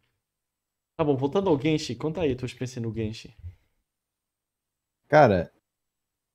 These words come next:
Speaker 2: então, eu joguei muito Genshin há uma época atrás. Só que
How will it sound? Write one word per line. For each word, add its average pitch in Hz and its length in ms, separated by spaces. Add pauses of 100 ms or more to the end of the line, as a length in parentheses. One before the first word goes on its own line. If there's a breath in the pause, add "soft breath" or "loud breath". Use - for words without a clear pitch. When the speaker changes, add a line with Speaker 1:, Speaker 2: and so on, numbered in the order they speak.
(160)
Speaker 2:
então, 117 640
eu 110 140
joguei 147 480
muito 127 320
Genshin 143 460
há 113 100
uma 107 240
época 87 300
atrás. 80 600 (340)
Só - 220
que 90 1040